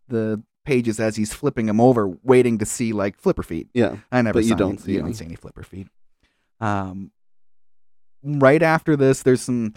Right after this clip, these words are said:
Speaker 1: uh, throwaway scene with some reporters and talking about First Amendment rights and stuff. That's why I find it suspicious, because the Penguin got to be in there by himself.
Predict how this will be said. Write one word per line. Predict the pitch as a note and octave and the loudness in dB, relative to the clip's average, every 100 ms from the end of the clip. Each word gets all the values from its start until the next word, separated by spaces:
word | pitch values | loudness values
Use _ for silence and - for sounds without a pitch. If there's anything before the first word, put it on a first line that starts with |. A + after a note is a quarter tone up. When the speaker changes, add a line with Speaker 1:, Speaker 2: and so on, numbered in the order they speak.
| _ _ _ | _ _ _
Speaker 1:
uh, | G#2 G#2 G#2 - | -6 -6 -6 -4
throwaway | A2 A2 A2 G#2+ G#2 | 2 4 4 2 0
scene | - A2 G#2+ | -2 -2 -2
with | G2+ | -2
some | - G#2 | -6 -6
reporters | F#2+ - - F#2+ F#2+ F#2+ F2 | -6 -6 -4 -4 -2 -4 -4
and | F2+ F2 - _ _ - | -6 -8 -12 _ _ -8
talking | F#2+ - F#2 | -6 -6 -6
about | F2+ F2+ | -4 -6
First | - G2 F#2 - | -6 -6 -6 -6
Amendment | F#2 F#2 F2+ D#2+ | -6 -6 -6 -8
rights | F2+ F#2 F2+ | -6 -6 -6
and | F2 E2 | -10 -10
stuff. | - F2+ - | -6 -8 -4
That's | A#2 - | -6 -4
why | F#3 | -4
I | D#3 | -4
find | C#3+ C3+ | -4 -4
it | A#2+ | -4
suspicious, | - - - A#2 G2 - | -8 -10 -6 -6 -6 -10
because | G2 - F#2+ - _ _ _ - | -10 -8 -8 -12 _ _ _ -12
the | |
Penguin | G2+ A#2 B2 A2+ | -6 -4 -2 -2
got | F#2+ - | -4 -8
to | |
be | F#2+ F#2+ | -6 -4
in | F2+ | -4
there | E2+ | -4
by | E2+ E2 | -6 -6
himself. | D#2+ - D2+ F2+ - | -8 -8 -8 -10 -16